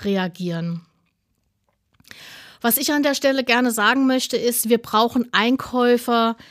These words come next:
mit Gespür. Und insbesondere Einkäufer mit Gespür im Krisenmanagement. Nochmal zu dem, zu dem Projektteam,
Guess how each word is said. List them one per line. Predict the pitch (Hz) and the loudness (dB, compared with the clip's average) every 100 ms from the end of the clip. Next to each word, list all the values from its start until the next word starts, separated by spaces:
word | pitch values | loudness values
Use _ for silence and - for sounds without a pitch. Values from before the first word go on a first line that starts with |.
| - | -10
mit | - 247 - | 2 2 2
Gespür. | 262 - - - 254 180 160 165 _ _ _ _ _ _ _ _ _ | 0 0 -2 2 4 4 0 -8 _ _ _ _ _ _ _ _ _
Und | - 226 | -4 2
insbesondere | 254 - 247 226 226 240 226 - | 2 4 2 6 6 4 2 -2
Einkäufer | 196 233 - 247 247 240 254 233 226 - - - - | 0 0 0 2 4 2 2 2 0 -4 -20 -20 -8
mit | - 233 - | -2 0 0
Gespür | 233 - - 247 254 247 254 240 _ _ _ | -2 -2 -2 2 4 4 2 -2 _ _ _
im | 233 220 | 2 2
Krisenmanagement. | - 233 214 190 170 165 165 - 175 156 156 - _ _ _ _ _ _ _ _ _ _ _ _ _ _ _ - - - _ | 2 2 4 2 0 -6 -8 -8 -8 -8 -10 -14 _ _ _ _ _ _ _ _ _ _ _ _ _ _ _ -20 -20 -20 _
Nochmal | - 247 262 | 0 4 2
zu | - 269 | 2 -2
dem, | 262 254 247 240 - - 233 | 0 2 2 0 -4 -16 -8
zu | 247 | 0
dem | 233 | 2
Projektteam, | 233 226 214 277 - - 294 285 285 285 | 4 4 4 0 -6 -6 -2 0 0 -2